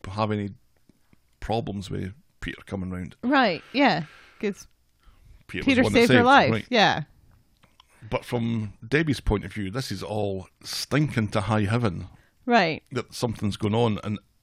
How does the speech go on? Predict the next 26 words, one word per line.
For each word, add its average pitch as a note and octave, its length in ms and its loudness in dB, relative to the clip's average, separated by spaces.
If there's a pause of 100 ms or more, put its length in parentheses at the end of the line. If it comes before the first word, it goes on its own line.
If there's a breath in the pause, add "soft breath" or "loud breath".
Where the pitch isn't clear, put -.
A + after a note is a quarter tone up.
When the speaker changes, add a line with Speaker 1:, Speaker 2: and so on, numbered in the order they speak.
(100)
Speaker 1:
every D#3+ 280 2
single A#2+ 380 2
action G#2+ 360 0
that G2 160 -6 (260)
Abby G#2+ 460 -4
is G2 140 -10
doing A2 340 0
and G2+ 80 -2
that - 80 -8
every G#2+ 180 -4
word A2+ 340 -2
that - 140 -6
she's - 140 -8
saying G#2+ 260 2
is F2+ 80 -2
just F#2+ 180 -4
making G2 300 0
that - 180 -6
worse. - 320 -12 (540 soft breath)
Speaker 2:
Right, A#3 320 4
instead D4 320 2
of G3+ 100 2
saying, G3 560 -2 (720 soft breath)
"Yeah, F#3+ 280 0
I'm G3+ 100 -2
fine. F#3+ 360 2